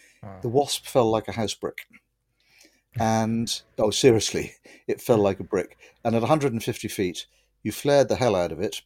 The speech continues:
Speaker 2: probably getting the tail rotor within ten feet of the ground, leveled it, pulled in what energy you had in the rotor systems left,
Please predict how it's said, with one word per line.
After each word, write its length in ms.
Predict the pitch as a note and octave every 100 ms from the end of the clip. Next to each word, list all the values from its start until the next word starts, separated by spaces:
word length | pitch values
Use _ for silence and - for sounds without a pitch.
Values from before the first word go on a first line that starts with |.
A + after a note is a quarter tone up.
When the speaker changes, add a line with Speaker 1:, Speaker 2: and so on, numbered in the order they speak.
| -
Speaker 2:
probably 260 | D3+ A#2+
getting 220 | F2+ G#2 F2+
the 60 |
tail 220 | - A2+
rotor 240 | F2+ F2+ F#2
within 200 | F2 F2
ten 200 | G2 F2
feet 160 | F#2
of 80 | F2
the 60 | F2
ground, 320 | F2+ E2 F#2
leveled 340 | A2+ A#2 F#2+
it, 160 | E2 - _ _ _
pulled 240 | - D3+ A2
in 140 | G2+
what 120 | G#2+
energy 360 | A2+ G#2 F2 F#2
you 120 | F2+
had 160 | F#2+ E2+
in 120 | F2+
the 200 | F2+ F2+
rotor 320 | F2 G2+ G2
systems 380 | F2+ F2+ E2 E2
left, 280 | F#2+ -